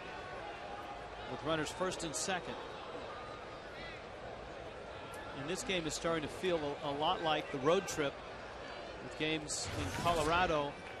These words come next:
and then in Milwaukee. Milwaukee especially, where the Marlins would jump out to a lead. They were on the board first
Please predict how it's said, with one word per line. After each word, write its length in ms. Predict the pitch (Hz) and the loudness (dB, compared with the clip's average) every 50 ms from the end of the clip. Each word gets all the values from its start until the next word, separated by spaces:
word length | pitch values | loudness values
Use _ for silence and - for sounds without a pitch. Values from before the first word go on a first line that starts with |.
| - - - - - - - 135 | -10 -10 -10 -10 -10 -8 -6 -4
and 80 | 139 131 | -2 2
then 160 | 147 160 165 | 2 4 4
in 120 | 156 147 | 4 4
Milwaukee. 540 | 143 143 139 139 151 165 185 190 - - 117 104 - - - - - - - - - - - - - - - - - - - - - - - - - - - - - - - - - - - - - - - - - - - - - - - - - - - - - - - - - - - 175 175 175 170 165 - - - - - - - - - - - - - - - 120 - - - - - - - 131 | 4 2 4 6 6 6 6 6 4 -2 -4 -6 -6 -8 -8 -8 -8 -8 -8 -8 -8 -6 -6 -6 -6 -6 -6 -6 -6 -6 -6 -6 -6 -6 -6 -6 -6 -6 -6 -6 -6 -6 -6 -6 -6 -8 -6 -6 -6 -6 -6 -6 -6 -6 -6 -6 -6 -6 -6 -4 -4 -4 -4 -4 -4 -4 -6 -4 -2 -2 0 2 2 2 2 2 0 -2 -4 -4 -6 -6 -6 -4 -4 -4 -6 -6 -6 -6 -6 -4 4 4 4 4 4 -6 -2 0
Milwaukee 380 | 131 135 151 180 190 - 165 | 2 6 6 6 6 4 2
especially, 680 | 147 - - - - 175 196 - - 151 139 131 135 151 - - - 135 - - - - - - - - - | 2 2 2 2 4 4 4 4 2 0 0 0 0 0 -2 -2 -2 -2 -2 -2 -4 -4 -4 -4 -4 -4 -4
where 80 | 139 139 | -2 -2
the 100 | 139 143 | 0 2
Marlins 380 | 143 151 170 170 165 165 - 147 | 4 4 4 4 4 2 2 0
would 160 | 151 143 - | 0 0 2
jump 240 | - 170 165 156 151 | 2 2 2 4 4
out 240 | 160 156 165 - | 4 4 4 4
to 120 | - 160 151 | 2 2 4
a 120 | 147 143 135 | 4 4 2
lead. 220 | 143 156 170 185 185 - - - - - - - - - - - - - - - - - - - - - - - - - 740 - - - - - - - - - - - - - - - - - - - - - - - - - - - - - - - 127 | 2 0 0 0 -2 -4 -4 -4 -4 -4 -4 -4 -4 -2 -2 -2 -2 -2 -4 -4 -4 -4 -4 -4 -4 -4 -4 -4 -4 -4 -4 -4 -4 -4 -4 -4 -4 -4 -6 -6 -6 -6 -6 -6 -6 -6 -6 -6 -6 -6 -6 -6 -6 -6 -6 -6 -6 -6 -6 -6 -6 -4 -2
They 60 | 127 | -2
were 100 | 135 139 | 2 2
on 100 | 147 151 | 2 2
the 60 | 151 | 2
board 260 | - 143 156 165 156 | 4 6 6 6 6
first 460 | - - - - 170 175 165 - - | 6 2 2 4 4 4 4 2 0